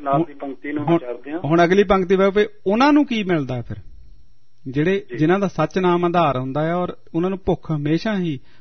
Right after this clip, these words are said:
Speaker 2: ਉਸ ਨਾਮ ਦੀ ਸਿਫਤ ਦੀ ਲੱਗਦੀ ਆ, ਜਪਣ ਦੀ, ਧਿਆਨ ਦੀ ਲੱਗਦੀ ਆ, ਉਹਨਾਂ ਤੇ ਇਫੈਕਟ ਕੀ ਹੁੰਦਾ? ਕਹਿੰਦੇ, "ਸਦਾ ਰਹੇ, ਅ, ਸਦਾ ਆਨੰਦ ਰਹੇ ਦਿਨ ਰਾਤੀ।" ਉਹ ਦਿਨ ਰਾਤ ਆਨੰਦ ਦੇ ਵਿੱਚ ਰਹਿੰਦੇ ਨੇ।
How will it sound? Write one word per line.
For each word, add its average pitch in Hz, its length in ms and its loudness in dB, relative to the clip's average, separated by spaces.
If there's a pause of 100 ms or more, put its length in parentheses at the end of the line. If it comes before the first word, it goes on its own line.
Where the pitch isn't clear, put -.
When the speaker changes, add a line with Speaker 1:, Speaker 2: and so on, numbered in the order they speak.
(140)
Speaker 2:
ਉਸ 170 360 4
ਨਾਮ 147 480 2
ਦੀ 156 100 4
ਸਿਫਤ 156 340 0
ਦੀ 202 160 2
ਲੱਗਦੀ 135 360 -2
ਆ, 135 120 -2
ਜਪਣ 127 400 0
ਦੀ, 139 260 -2
ਧਿਆਨ 139 320 0
ਦੀ 135 100 0
ਲੱਗਦੀ 120 320 -4
ਆ, 165 100 -2 (560)
ਉਹਨਾਂ 202 240 2
ਤੇ 220 100 4
ਇਫੈਕਟ 175 420 0
ਕੀ 151 180 -4
ਹੁੰਦਾ? 117 280 -6
ਕਹਿੰਦੇ, 175 260 -2
"ਸਦਾ 175 500 -2
ਰਹੇ, 156 460 0 (460)
ਅ, - 40 -6 (120)
ਸਦਾ 165 420 6
ਆਨੰਦ 160 340 0
ਰਹੇ 156 360 2
ਦਿਨ 165 220 -2
ਰਾਤੀ।" 104 360 -8 (960)
ਉਹ 196 140 4
ਦਿਨ 156 400 2
ਰਾਤ 165 380 4
ਆਨੰਦ 151 360 2
ਦੇ 143 140 2
ਵਿੱਚ 131 200 -4
ਰਹਿੰਦੇ 110 320 -6
ਨੇ। 101 140 -8